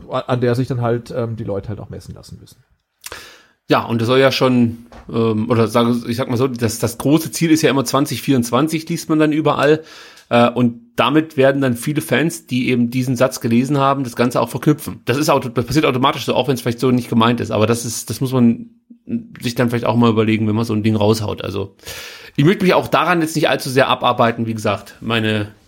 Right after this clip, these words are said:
Speaker 2: Emotionen sind irgendwo gerade gefangen in, <laughs> äh, in irgendeiner Corona-Bubble. Gut, aber jetzt vielleicht, vielleicht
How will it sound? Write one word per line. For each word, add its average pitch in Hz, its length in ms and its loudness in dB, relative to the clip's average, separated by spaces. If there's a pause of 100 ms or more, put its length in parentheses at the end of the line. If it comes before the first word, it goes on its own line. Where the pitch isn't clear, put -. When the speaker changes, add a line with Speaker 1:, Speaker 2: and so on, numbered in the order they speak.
(440)
Speaker 2:
Emotionen 120 680 4
sind 104 160 -4
irgendwo 98 300 -2
gerade 98 400 -8 (240)
gefangen 87 420 -4 (500)
in, 107 360 0 (440)
<laughs> - 540 -14
äh, - 240 -6 (140)
in 95 100 -8
irgendeiner 98 380 -2
Corona-Bubble. 90 760 -4 (140)
Gut, 220 240 4
aber 160 180 4
jetzt 196 160 0
vielleicht, 101 300 -2
vielleicht 190 400 -4